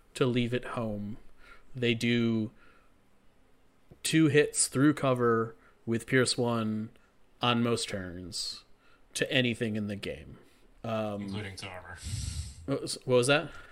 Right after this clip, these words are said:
Speaker 2: Including to armor.
Speaker 1: Including to armor, yeah. Um,
Speaker 2: Yeah.
Speaker 1: your, your mic's a little soft,
Speaker 2: Sorry.
Speaker 1: Kyle. Um,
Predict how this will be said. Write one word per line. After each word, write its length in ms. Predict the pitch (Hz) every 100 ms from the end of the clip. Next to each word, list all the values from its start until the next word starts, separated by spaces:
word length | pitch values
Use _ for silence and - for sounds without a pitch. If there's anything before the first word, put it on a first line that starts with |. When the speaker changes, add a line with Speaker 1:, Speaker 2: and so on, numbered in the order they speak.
| -
Speaker 2:
Including 320 | 113 117 104
to 100 | 95
armor. 320 | 92 90 95 - - - -
Speaker 1:
Including 340 | 139 165 160
to 100 | 143 151
armor, 380 | 131 107 101 95
yeah. 240 | 120 92 -
Um, 100 | 131 117
Speaker 2:
Yeah. 180 | 101 104 - - - - - - -
Speaker 1:
your, 220 | 131 127
your 140 | 120 127
mic's 280 | 127 113 127
a 40 |
little 400 | 120 113 107 101 - - - -
soft, 320 | - 110 -
Speaker 2:
Sorry. 160 | - -
Speaker 1:
Kyle. 240 | 104 - - - -
Um, 600 | 135 127 120 113 110 107